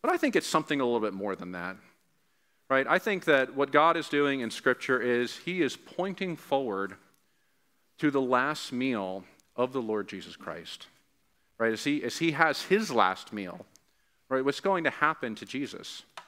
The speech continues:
right? And of course, Jesus couldn't be more different than Saul, right? Where Saul's heart was, was always hardened, Jesus always had a heart that was just like the Lord's, right? He was always faithful.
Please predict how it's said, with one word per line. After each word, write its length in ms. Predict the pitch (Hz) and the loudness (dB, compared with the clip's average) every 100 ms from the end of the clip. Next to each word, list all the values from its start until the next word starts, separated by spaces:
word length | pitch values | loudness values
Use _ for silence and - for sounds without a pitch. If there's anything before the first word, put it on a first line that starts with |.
| _ _ _ - | _ _ _ 0
right? 120 | 127 | 0
And 80 | 135 | 0
of 100 | - | -2
course, 320 | 208 165 - | 0 0 0
Jesus 300 | 160 151 143 | -2 -2 -4
couldn't 260 | - 151 123 | -6 -4 -4
be 120 | 127 | -4
more 140 | 110 | -4
different 340 | 90 101 101 92 | -6 -8 -10 -12
than 100 | 92 | -14
Saul, 360 | - 90 90 - _ _ _ _ _ - | -12 -12 -14 -16 _ _ _ _ _ -2
right? 120 | 123 | 0
Where 120 | 127 | 0
Saul's 360 | 120 160 156 151 | 0 4 4 4
heart 300 | - 143 139 | 2 2 2
was, 220 | 123 - | -4 -10
was 120 | 113 | -4
always 360 | 123 135 160 151 | 2 4 4 0
hardened, 440 | - 127 127 120 | 2 2 2 0
Jesus 380 | 110 127 127 131 | -4 -4 -4 -6
always 400 | 120 120 127 117 | -2 -2 0 -2
had 380 | - 120 104 101 - - - _ _ | 0 0 0 -4 -8 -20 -20 _ _
a 40 | |
heart 340 | - - 139 127 | -6 2 2 2
that 120 | 123 | -4
was 140 | 110 | -6
just 300 | - 120 - | -4 -6 -4
like 260 | 113 98 - | -4 -4 -6
the 80 | 95 | -12
Lord's, 540 | 87 90 98 - - - _ _ _ _ _ _ _ _ | -12 -14 -16 -16 -18 -20 _ _ _ _ _ _ _ _
right? 100 | 131 | 2
He 60 | 151 | 4
was 100 | 160 | 6
always 400 | 156 170 147 - | 6 6 0 -2
faithful. 600 | 135 120 - - 92 | -2 -2 -4 -8 -8